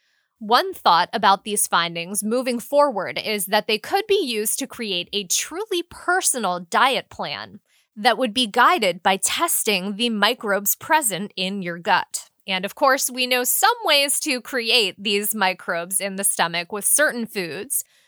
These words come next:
So we'll be linking to an article from the New York Times that mentions a few of the foods that could be beneficial, as well as those to stay away from. We'll be linking to that as well as the official news release on the study in our episode notes.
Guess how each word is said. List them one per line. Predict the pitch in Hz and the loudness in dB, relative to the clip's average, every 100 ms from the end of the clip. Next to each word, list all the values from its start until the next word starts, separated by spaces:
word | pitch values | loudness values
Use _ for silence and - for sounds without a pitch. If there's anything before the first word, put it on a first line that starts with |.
| _ | _
So | - 330 294 | -2 4 6
we'll | 277 285 | 6 2
be | 285 302 | 2 0
linking | 339 381 415 403 | -2 -2 -2 0
to | 349 | -2
an | 294 | -2
article | - 233 247 220 202 | 2 2 2 2 2
from | 214 208 | 2 -4
the | 196 | -2
New | 196 | -2
York | 208 175 170 | 0 0 -2
Times | - 330 285 175 214 | -6 -2 -2 -2 -2
that | - 196 | -2 -2
mentions | 220 262 370 - 214 165 175 | 0 -2 -2 -4 -4 -6 -6
a | 220 | -4
few | 220 233 240 220 | -4 -4 -2 0
of | 202 185 | 0 -2
the | 196 | -8
foods | - 196 151 180 - | -8 -8 -8 -8 -6
that | 185 - | -6 -4
could | - 392 | -4 -2
be | 269 | 0
beneficial, | 240 226 240 247 - 269 262 311 _ _ _ - | 4 4 2 0 0 0 0 -4 _ _ _ 2
as | 440 359 | 2 6
well | 330 311 | 4 4
as | 302 | 0
those | 214 202 196 - | 2 2 2 -2
to | - 202 | -4 -4
stay | 214 - 165 156 | -4 -4 -2 -4
away | 156 196 | 0 0
from. | 202 - 151 62 - _ - | 0 -2 -6 -6 -18 _ -10
We'll | 214 | -6
be | 220 | -2
linking | 226 226 240 226 | -2 -2 -4 -4
to | 262 | 0
that | 202 185 | 4 4
as | 190 208 | 2 2
well | 196 185 | 4 4
as | 190 190 | 2 -2
the | 208 | -6
official | 196 269 285 285 | -2 0 0 0
news | 247 233 262 220 | -2 -2 -2 -4
release | 214 202 254 - | -4 -4 -4 -6
on | 240 302 339 | 0 0 0
the | 339 | 0
study | - - 180 208 | 0 2 0 0
in | 202 175 185 185 | -6 -6 -6 -4
our | 180 170 | -4 -4
episode | 175 170 190 - - 180 | -8 -6 -4 -4 -6 -10
notes. | 175 - - - | -10 -10 -6 -6